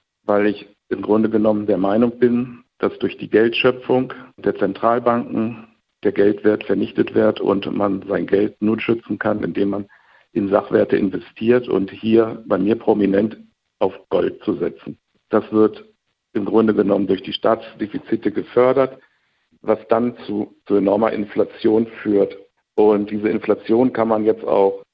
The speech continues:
dieses Jahr offen sehen. In den U S A haben wir jetzt im ersten Quartal eine Inflation von über vier Prozent gehabt. Und es wird sichtbar, dass dieser Prozess offensichtlich weitergeht. Wenn wir denn aber die Inflation haben, ist, ist im Grunde genommen Gold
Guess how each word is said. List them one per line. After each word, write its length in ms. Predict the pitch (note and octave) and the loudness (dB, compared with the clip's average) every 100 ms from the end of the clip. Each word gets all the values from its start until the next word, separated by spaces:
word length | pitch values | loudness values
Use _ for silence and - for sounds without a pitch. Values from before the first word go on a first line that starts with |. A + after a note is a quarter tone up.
| - | -10
dieses 280 | A2 A2 - | -4 -4 0
Jahr 540 | G#2 G2 G2+ - - _ _ _ - | 2 2 -2 -14 -20 _ _ _ -4
offen 380 | A2 A#2+ F2+ F2 | -2 0 -4 -2
sehen. 480 | G2+ A#2+ C3 C3 - | 2 4 2 -4 -8
In 100 | - | -6
den 120 | G#2 | -2
U 140 | - | 0
S 100 | G2+ | 0
A 200 | - G2 | 2 0
haben 140 | G2 G2+ | 0 0
wir 100 | F#2+ | 0
jetzt 260 | G2 - | 0 -2
im 100 | G2+ | -2
ersten 300 | G2 G#2 - | 0 0 -2
Quartal 420 | G2 - - G2 F#2+ | -4 -4 -2 -2 0
eine 160 | G2 | 0
Inflation 480 | G2+ - F#2+ - G2+ | 0 0 -4 0 -2
von 140 | - | 0
über 240 | A2 A2 G#2 | -2 0 0
vier 240 | - A2 | 0 -2
Prozent 480 | - - - A2 A#2 | 0 -4 0 -2 0
gehabt. 360 | A2 A2+ - _ - - _ _ _ - | -2 -2 -6 _ -20 -20 _ _ _ -6
Und 140 | - | 0
es 180 | G2+ G2 | 0 2
wird 200 | G#2+ G2 | 0 0
sichtbar, 800 | G2 A2+ - A#2 A2+ A2+ A#2+ - _ _ | -4 -4 -4 0 2 0 -4 -14 _ _
dass 180 | G#2+ G2+ G2+ - _ _ _ - | 0 0 -2 -20 _ _ _ -6
dieser 200 | G#2+ G#2+ | -2 -2
Prozess 460 | - G#2 - G#2+ | -2 -6 -2 -2
offensichtlich 640 | - - G#2+ G2+ - G#2+ | -2 -4 -4 -6 -6 -6
weitergeht. 600 | F#2+ F2+ - F2 F#2 F2+ - - _ - | -2 -2 -2 -4 -4 -8 -10 -20 _ -12
Wenn 300 | G2+ G#2+ B2+ | -2 0 2
wir 100 | A#2+ | 4
denn 160 | A#2 | 4
aber 160 | G#2+ G#2 | 2 2
die 80 | A#2+ | 0
Inflation 560 | G#2 G#2+ - G#2+ F#2 | -2 -2 -2 -2 0
haben, 300 | G2 A#2+ C#3 | 0 2 0
ist, 260 | A2+ - - | -2 -6 -10
ist 160 | - | -6
im 100 | G#2+ | -4
Grunde 260 | G2+ A2 G#2+ | 0 2 2
genommen 260 | F#2+ E2+ - | 0 -6 -2
Gold 400 | F#2 G#2 B2+ | 0 2 2